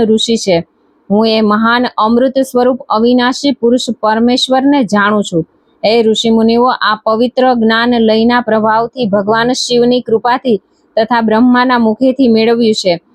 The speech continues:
શિવ જ્ઞાન વગર જીવનો ઉદ્ધાર નથી. ભગવાન શિવ પ્રકૃતિ અને પુરુષથી પર છે. એ જ સૃષ્ટિકાળમાં જગતને રચે છે અને એ જ સંહારકાળમાં પુનઃ સૌને આત્મસાત કરી લે છે. સૌથી પહેલા પુરુષ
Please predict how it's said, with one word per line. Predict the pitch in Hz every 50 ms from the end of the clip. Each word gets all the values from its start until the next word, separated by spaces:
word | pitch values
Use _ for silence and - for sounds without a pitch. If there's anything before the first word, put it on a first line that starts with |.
| _ _ _ _ _
શિવ | - - - 247 240 233 240
જ્ઞાન | 226 240 247 240 247 254 240
વગર | 220 214 226 220 233 240 240
જીવનો | 233 170 180 220 214 220 233 233 226
ઉદ્ધાર | 196 190 190 175 151 220 247 247 233 226
નથી. | 214 202 196 - - 165 156 _ _ _ _ _ _ _
ભગવાન | 202 202 196 214 226 233 247 254
શિવ | 247 - - 254 254 247 226
પ્રકૃતિ | _ 233 240 233 _ - 262 269 262 269 262
અને | 254 247 240 226
પુરુષથી | 220 _ 220 214 233 247 240 - _ - 269 254 _
પર | - 220 214 220 220
છે. | 214 - - 180 156 156 _ _ _ _ _ _ _
એ | - 226 233 247
જ | 233 262 247
સૃષ્ટિકાળમાં | - - 240 254 247 - - 269 240 247 240 233 240 240 240 247 254
જગતને | 202 208 220 214 233 233 247 247 247 247 233
રચે | 202 208 214 208 - 240 233
છે | 240 - 233
અને | 220 214 220 208 -
એ | - 214 226 247
જ | 226 240 240
સંહારકાળમાં | 226 - 233 226 226 226 233 233 226 - 226 226 226 233 240 240 233 _
પુનઃ | - 240 247 262 311 311 302 294
સૌને | - - 240 233 226 226 226 220 - -
આત્મસાત | - 208 208 202 - 220 220 - - 208 202 196 _ _
કરી | - 175 175 170 165
લે | 160 160
છે. | 165 - - 151 156 _ _ _ _ _ _ _ _ _ _ _ _ _ _ _ _ _ _ _ _ _ _ _ _ -
સૌથી | - - 240 226 226 233 233 - 269 240
પહેલા | 240 247 247 262 269 262 269
પુરુષ | 254 _ - 240 240 262 262 233